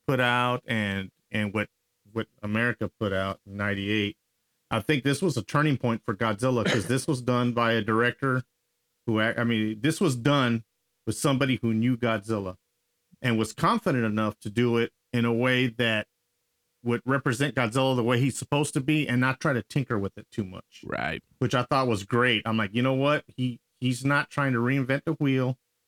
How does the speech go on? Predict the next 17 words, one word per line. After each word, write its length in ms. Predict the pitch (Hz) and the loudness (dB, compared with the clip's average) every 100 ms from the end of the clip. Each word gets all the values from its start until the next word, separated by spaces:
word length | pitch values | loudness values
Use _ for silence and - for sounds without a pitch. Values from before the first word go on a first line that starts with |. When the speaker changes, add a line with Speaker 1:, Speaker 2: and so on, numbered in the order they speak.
| _ _ - | _ _ -4
Speaker 1:
He's 140 | 110 101 | -4 0
gonna 160 | 127 | 2
make 240 | 117 131 - | 2 2 0
his 160 | 110 | 0
movie." 460 | 147 165 151 139 139 _ _ _ _ _ _ | 2 0 2 0 -2 _ _ _ _ _ _
And, 240 | 123 113 123 | 0 0 2
and 280 | 120 135 156 | 2 2 2
it, 60 | |
he 100 | 143 | 2
made 180 | 127 165 | 2 2
a 60 | 131 | 2
good 240 | 190 226 | 2 2
movie, 340 | 147 117 98 98 | 2 0 -2 -6
you 200 | 113 123 | 0 2
know, 280 | 127 139 139 | 2 2 2
and, 340 | 131 117 107 | 2 0 0
uh, 300 | 117 110 104 | 0 0 -2